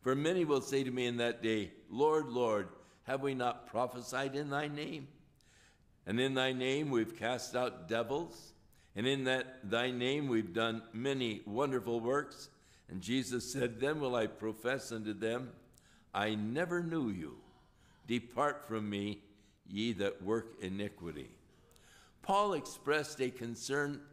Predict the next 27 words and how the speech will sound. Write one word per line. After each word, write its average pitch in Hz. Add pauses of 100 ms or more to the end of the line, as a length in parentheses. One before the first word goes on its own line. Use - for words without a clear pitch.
(120)
of 113
his 127
own 113 (540)
to 139
the 127
Corinthians 127
in 113
First 127
Corinthians 117 (300)
nine 117
twenty-seven. 117 (840)
He 135
said, 139
"I 135
keep 180 (180)
my 120
body 127
under 107 (520)
and 107
bring 151
it 139
into 143
subjection, 104 (680)
lest 143
by 135
any 147
means, 123